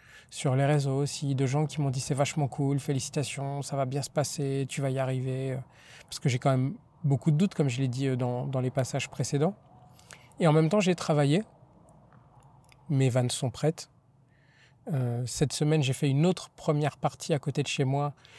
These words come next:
où, euh, j'ai pu, euh, me remettre un peu mes vannes en tête. Et puis, euh, j'ai pu retester deux, trois trucs aussi. Donc, c'était cool. Donc, euh, voilà, je me dis que ça va bien se passer.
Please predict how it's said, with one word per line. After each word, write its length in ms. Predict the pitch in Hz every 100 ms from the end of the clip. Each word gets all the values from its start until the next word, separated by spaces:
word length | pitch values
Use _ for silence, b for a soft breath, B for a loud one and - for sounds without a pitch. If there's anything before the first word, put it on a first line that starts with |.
| B -
où, 220 | 185 147
euh, 240 | 143 139
j'ai 160 | 131 135
pu, 320 | - 151 151
euh, 240 | 143 135 131
me 400 | 135 220 170 151
remettre 400 | 131 151 - 147
un 60 |
peu 300 | 127 143 139
mes 160 | 139 135
vannes 220 | 131 135
en 80 | 131
tête. 420 | - 151 - - _ _
Et 120 | 190
puis, 260 | 131 - 143
euh, 220 | 127 127
j'ai 100 | 123
pu 120 | -
retester 340 | - 190 - 202
deux, 100 | 175
trois 200 | - 151
trucs 240 | - 147
aussi. 220 | 127 - 127
Donc, 160 | 135
c'était 140 | - 135
cool. 260 | - 123 139 _ B B B B B B B B B B B B - _ -
Donc, 260 | 175 160 -
euh, 460 | 151 139 139 139 135
voilà, 220 | 135 - -
je 160 | -
me 60 | 131
dis 120 | 120
que 60 | -
ça 120 | 143
va 120 | 120
bien 180 | 110 127
se 100 | -
passer. 360 | 131 - 123